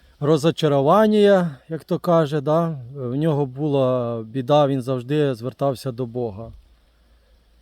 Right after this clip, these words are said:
І не завжди він, е, от якщо читати псалми, там можна знайти таке, що він Богу виливає постійно душу,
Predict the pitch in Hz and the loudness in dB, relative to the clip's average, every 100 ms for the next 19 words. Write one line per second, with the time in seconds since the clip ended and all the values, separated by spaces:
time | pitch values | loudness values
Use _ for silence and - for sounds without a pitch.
0 | _ _ _ _ _ _ _ _ _ 151 | _ _ _ _ _ _ _ _ _ -8
1 | 147 151 147 139 139 127 117 _ _ _ | -2 0 2 2 2 0 -6 _ _ _
2 | _ _ _ - 147 156 175 151 180 190 | _ _ _ -6 0 2 0 2 4 4
3 | 156 147 135 139 135 131 123 123 151 - | 4 2 0 -2 -4 -2 -2 -2 -2 -2
4 | 151 - 180 160 - - 151 160 165 143 | -4 2 2 2 -2 -6 0 2 0 -4
5 | - 175 202 202 - 143 139 - 151 147 | -2 0 2 0 2 0 0 -4 -4 -2
6 | 131 143 131 143 143 147 139 - 139 - | -2 -2 -2 -2 -2 -2 -4 -4 -4 -4
7 | 127 135 135 127 117 156 135 135 131 135 | -4 -2 -2 -4 -2 -2 0 0 0 0
8 | 139 139 131 120 - 131 123 117 175 175 | 0 -2 -2 -8 -6 -4 -4 -4 -4 -4
9 | - 147 | -6 -8